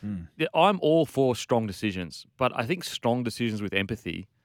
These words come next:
Speaker 2: can go a long way to sending good messages to the rest of the club. And I, I, I don't know. I just saw that it wasn't handled the best, even though I agree it probably, it, not probably, I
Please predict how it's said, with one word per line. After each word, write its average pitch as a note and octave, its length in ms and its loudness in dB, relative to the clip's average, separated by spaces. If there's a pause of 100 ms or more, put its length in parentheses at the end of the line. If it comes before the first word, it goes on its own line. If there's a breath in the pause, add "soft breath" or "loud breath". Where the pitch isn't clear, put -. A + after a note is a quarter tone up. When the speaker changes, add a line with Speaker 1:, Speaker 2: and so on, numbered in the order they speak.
(220)
Speaker 2:
can G2+ 120 -12
go G2+ 220 6
a - 20 4
long F#2+ 260 4
way F#2 460 2
to F#2+ 100 -14
sending F#2+ 300 -4
good F#2 160 -2
messages F2+ 440 -6
to - 100 -14
the F2 100 -4
rest F#2 220 -2
of F2+ 60 -12
the F2+ 60 -12
club. G2+ 220 0
And G#2+ 100 -2
I, A2 160 2
I, G#2 180 0 (380 soft breath)
I E3 100 6
don't C3 100 6
know. G2+ 220 10
I A2+ 80 8
just B2+ 220 0
saw B2+ 160 4
that G#2+ 140 2
it A2 40 2
wasn't F#2+ 240 2
handled F#2+ 320 0
the F#2+ 60 -6
best, G2 280 -2
even F#3 280 2
though C3+ 260 6
I A2+ 200 4
agree A2+ 300 2
it A2+ 120 -2
probably, G#2 380 -2
it, A#2 120 -2 (100)
not A#2 220 0
probably, F#2+ 380 0
I A2 120 4